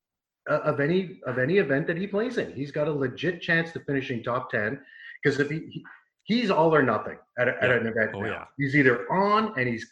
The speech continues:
Speaker 1: killing it, or he's not even gonna make the cut. Right?
Speaker 2: Mm-hmm.
Speaker 1: He's done. Right? And, and sometimes that happens even on Thursday. <laughs> Right?
Speaker 2: Yeah.
Speaker 1: You know,
Speaker 2: Yeah.
Speaker 1: but not often. But I, I think he can. I think if anybody can win a, an event, a, a big event, a major championship,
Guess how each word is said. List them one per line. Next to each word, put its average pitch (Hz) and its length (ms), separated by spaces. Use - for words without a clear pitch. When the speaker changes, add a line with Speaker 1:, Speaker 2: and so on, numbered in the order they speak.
Speaker 1:
killing 196 260
it, 190 220
or 120 180
he's 123 140
not 123 120
even 113 120
gonna 107 120
make 98 180
the 95 80
cut. - 160
Right? 104 180
Speaker 2:
Mm-hmm. 107 140
Speaker 1:
He's 110 120
done. 110 220
Right? 120 260
And, 110 240
and 101 100
sometimes 120 380
that 107 120
happens 107 320
even 104 140
on 90 180
Thursday. 151 300
<laughs> - 80
Right? - 260
Speaker 2:
Yeah. - 60
Speaker 1:
You 131 80
know, 120 160
Speaker 2:
Yeah. 82 60
Speaker 1:
but 123 120
not 113 240
often. 95 420
But - 80
I, 147 120
I 220 160
think 220 240
he 202 140
can. 202 400
I 143 100
think 196 160
if - 220
anybody 202 480
can 175 180
win 185 340
a, 139 80
an 135 100
event, 135 300
a, 117 100
a 107 120
big 160 180
event, 147 280
a 123 60
major 135 460
championship, 147 640